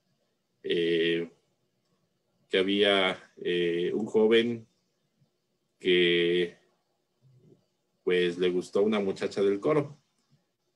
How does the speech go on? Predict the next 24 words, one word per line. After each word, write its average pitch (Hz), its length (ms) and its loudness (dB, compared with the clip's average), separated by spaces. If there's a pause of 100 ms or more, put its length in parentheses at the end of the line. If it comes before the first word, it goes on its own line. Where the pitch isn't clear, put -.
(120)
y 90 140 -6
decidió 95 400 2
meterse 98 460 0
al 90 140 -4
coro, 78 380 -10 (160)
¿verdad? 104 400 -8 (1200)
Para, 82 760 -4 (360)
eh, 82 1300 -4
acercarse 95 640 -4
a 90 40 -10
aquella 95 280 -2
muchacha, 90 560 -12 (840)
¿verdad? 95 320 -6
Es 110 120 2
decir, 113 340 0
aquel 107 300 0
hombre 113 280 0
no 104 140 -2
buscaba 90 840 -6 (200)
a 82 120 -10
Dios, 98 680 -2
no 92 200 -6
quería 98 300 2
servir, 92 480 -4